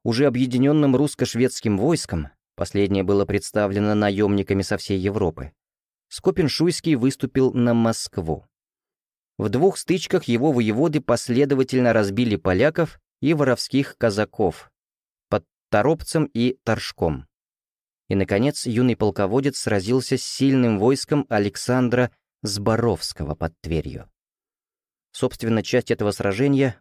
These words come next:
увидел Стас – часть увидел я. Так вот, полевое сражение днём Михаил, если не проиграл,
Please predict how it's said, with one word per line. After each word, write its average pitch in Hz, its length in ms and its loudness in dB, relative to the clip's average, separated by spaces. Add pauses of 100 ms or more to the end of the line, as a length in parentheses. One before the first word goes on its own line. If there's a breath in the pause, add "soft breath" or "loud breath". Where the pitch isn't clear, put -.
увидел 107 360 0
Стас – - 560 -6 (320)
часть - 460 -4
увидел 90 400 -2
я. 71 320 -8 (1200)
Так 151 180 0
вот, 160 380 0 (400)
полевое 170 440 4
сражение 147 640 2
днём 147 300 4
Михаил, 139 440 2
если 131 360 2
не 123 140 4
проиграл, 123 680 2